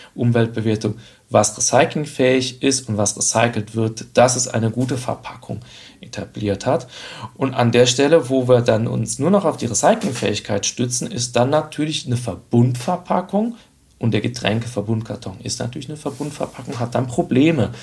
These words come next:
Weil du, ihr müsst euch das vorstellen, das sind drei verschiedene Materialien,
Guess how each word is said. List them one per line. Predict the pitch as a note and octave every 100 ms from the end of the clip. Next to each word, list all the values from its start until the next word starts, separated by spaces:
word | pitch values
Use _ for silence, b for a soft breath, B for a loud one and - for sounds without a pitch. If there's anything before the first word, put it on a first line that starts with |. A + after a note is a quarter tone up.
| B B B
Weil | -
du, | G#2 A#2
ihr | -
müsst | A#2+ B2
euch | B2
das | - B2
vorstellen, | - F3 -
das | D#3+ -
sind | A#2
drei | A2 - B2 D3
verschiedene | B2+ - C#3 A#2
Materialien, | G2 G2+ - B2 A2 D#3 F#3 G#3 A#3